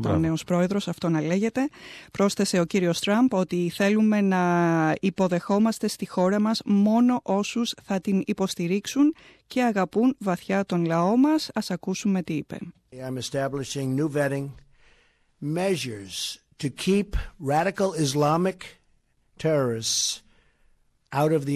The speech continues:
Speaker 3: United States of America. We don't want 'em here. We want to ensure that we are not admitting into our country the very threats our soldiers are fighting overseas.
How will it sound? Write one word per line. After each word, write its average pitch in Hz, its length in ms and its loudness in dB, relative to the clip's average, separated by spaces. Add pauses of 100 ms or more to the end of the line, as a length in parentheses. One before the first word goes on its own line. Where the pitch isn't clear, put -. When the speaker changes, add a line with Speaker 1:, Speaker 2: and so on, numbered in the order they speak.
(120)
Speaker 3:
United 147 340 -2
States - 800 -6
of 123 80 -12
America. 123 560 -6 (380)
We 135 80 -8
don't 143 220 -2
want 143 120 -2
'em 131 80 -4
here. 110 260 -4 (580)
We 143 140 0
want 165 140 2
to 165 140 2
ensure 156 420 4 (180)
that 135 180 -2
we 147 140 2
are 135 100 2 (120)
not 151 160 0 (260)
admitting 151 380 2 (100)
into 160 140 0 (100)
our 147 100 2 (120)
country 135 300 -2
the 123 240 -4
very 143 140 0 (120)
threats 143 360 0
our 123 140 -4 (120)
soldiers 127 420 -2 (720)
are 135 80 0 (160)
fighting 139 420 -2 (160)
overseas. 123 720 -6